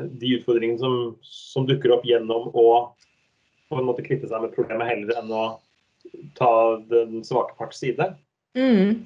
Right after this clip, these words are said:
Speaker 2: absolutt, og, og det er jo noe som vi har påpekt i mange år. Ehm, og når jeg sier at vi har hatt et tett samarbeid med U D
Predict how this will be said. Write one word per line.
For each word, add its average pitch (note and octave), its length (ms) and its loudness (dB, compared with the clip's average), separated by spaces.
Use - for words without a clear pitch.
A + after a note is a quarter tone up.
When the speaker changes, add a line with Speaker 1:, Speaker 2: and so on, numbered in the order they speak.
Speaker 2:
absolutt, B3+ 640 0
og, A#3+ 400 4
og A#3 220 2
det B3+ 100 8
er C#4+ 160 4
jo G#3+ 140 2
noe F#3+ 100 0
som G3+ 160 -4
vi F#3+ 60 2
har F#3+ 100 0
påpekt F#3 400 -4
i A3+ 80 2
mange F#3+ 240 2
år. G#3+ 300 0
Ehm, G3+ 640 2
og G#3+ 320 2
når A3 140 4
jeg G3 180 2
sier G#3+ 220 2
at G3+ 100 -8
vi F#3+ 80 2
har F3+ 80 0
hatt F#3 160 -6
et F#3 80 -10
tett F#3 220 -4
samarbeid D#3+ 480 -4
med E3+ 100 -2
U F3+ 140 2
D F#3+ 80 2